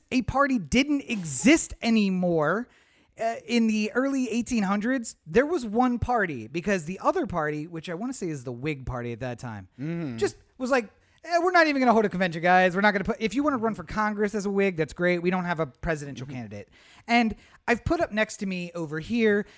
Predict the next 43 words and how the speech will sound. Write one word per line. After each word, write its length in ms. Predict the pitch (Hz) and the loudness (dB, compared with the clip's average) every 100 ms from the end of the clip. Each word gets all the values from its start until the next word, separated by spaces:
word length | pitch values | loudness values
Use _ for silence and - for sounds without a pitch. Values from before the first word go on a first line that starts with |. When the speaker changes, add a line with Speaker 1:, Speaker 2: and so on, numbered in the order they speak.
| - | -8
Speaker 1:
the 80 | 175 | -2
G 160 | 165 269 | 2 2
O 80 | 262 | 4
P 140 | 233 | 0
party 220 | 214 185 | 2 0
platform, 480 | 170 247 226 170 127 | 2 0 2 0 -4
and 100 | 156 | -4
I'm 100 | 202 | -4
realizing 520 | 269 339 302 220 214 | -4 -4 -4 -4 -6
now 340 | 185 165 156 143 _ | -4 -4 -4 -8 _
it's 220 | - 175 - | -10 -8 -2
so 180 | 262 | -2
tiny 540 | 247 214 202 180 170 - _ | -2 -4 -2 -2 -6 -8 _
that 80 | 160 | -6
you 140 | 165 180 | -4 -4
can't 300 | 202 190 151 | -4 -6 -6
read 200 | 156 202 | -2 0
it, 200 | 269 - - 254 | 0 -4 -12 -8
and 100 | 285 | -8
it 80 | 254 | -2
looks 340 | 415 - - _ - | -2 -2 -6 _ -8
kinda 180 | 294 262 | -4 -2
like 160 | 254 | -4
a 60 | 190 | -8
platform. 560 | - 262 196 151 101 - | -8 -10 -8 -10 -12 -12
Speaker 2:
Yeah. 220 | 151 139 107 202 | -10 -10 -10 -2
Speaker 1:
But 160 | 330 | 0
it's 220 | 349 - | 0 -4
not 320 | 302 339 415 349 | -4 0 0 0
a 60 | 185 | -4
platform. 560 | 151 156 120 139 127 | 0 -2 -2 -8 -6
What 160 | 185 392 | -2 0
it 140 | 415 | -2
says 320 | - 196 147 | 0 0 0
is, 200 | 156 175 - _ - | 0 -2 -4 _ -8
"We 220 | 165 339 | -2 -2
back 380 | 262 208 262 - | 0 0 -2 -2
the 80 | 208 | -4
President 380 | 196 185 175 170 | -2 -2 0 -2
of 20 | |
the 40 | |
United 300 | 165 160 151 | -2 -2 -2
States," 520 | - 311 190 104 - | -4 -2 -2 -2 -14